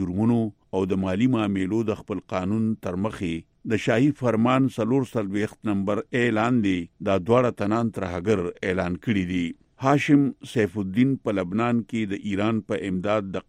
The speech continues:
قایم خارجي ترهګر تنظیم حزب الله یو لوړ رتبه مشر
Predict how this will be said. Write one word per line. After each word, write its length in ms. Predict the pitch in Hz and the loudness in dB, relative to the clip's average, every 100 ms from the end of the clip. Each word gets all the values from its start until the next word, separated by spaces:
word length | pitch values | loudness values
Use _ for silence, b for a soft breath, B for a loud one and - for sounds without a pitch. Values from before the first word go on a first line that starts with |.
| 92 | -4
قایم 280 | 90 107 104 | -2 -2 -2
خارجي 440 | 104 92 90 95 110 98 | -4 -4 -4 -6 -8 -6
ترهګر 420 | 92 87 98 98 - | -6 -4 -4 -6 -6
تنظیم 480 | 87 87 90 107 95 | -6 -4 -4 -4 -4
حزب 280 | 90 80 85 | -6 -8 -6
الله 720 | 87 92 104 85 - _ 98 95 | -6 -2 0 -2 -6 _ -6 -2
یو 140 | 95 90 | -2 0
لوړ 260 | 98 90 92 | -2 -2 -4
رتبه 640 | 85 98 110 85 - 117 | -6 -2 -2 -2 -4 -2
مشر 280 | 107 - 87 | -2 -2 -6